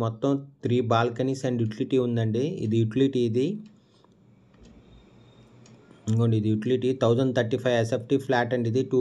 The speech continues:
బెడ్‌రూమ్స్ and టూ బాత్రూమ్స్ ఉన్నాయి. ఫస్ట్ ఫ్లోర్‌లో ఉంది. స్టేర్ కేసు, లిఫ్ట్, కార్ పార్కింగ్‌తో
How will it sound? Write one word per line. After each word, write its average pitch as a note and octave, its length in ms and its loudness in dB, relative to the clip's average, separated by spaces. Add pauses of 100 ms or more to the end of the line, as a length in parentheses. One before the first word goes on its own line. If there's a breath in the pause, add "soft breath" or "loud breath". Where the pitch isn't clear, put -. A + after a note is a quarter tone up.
(120)
బెడ్‌రూమ్స్ B2+ 420 -2
and A#2+ 160 -4
టూ A#2+ 80 0 (140)
బాత్రూమ్స్ A#2 440 -4
ఉన్నాయి. A#2+ 300 -4
ఫస్ట్ G#2+ 260 -2
ఫ్లోర్‌లో C3 360 2
ఉంది. A#2+ 200 -4
స్టేర్ A#2+ 320 0
కేసు, B2 260 -2 (120)
లిఫ్ట్, A#2 280 -4 (140)
కార్ A#2 320 0
పార్కింగ్‌తో B2 520 -2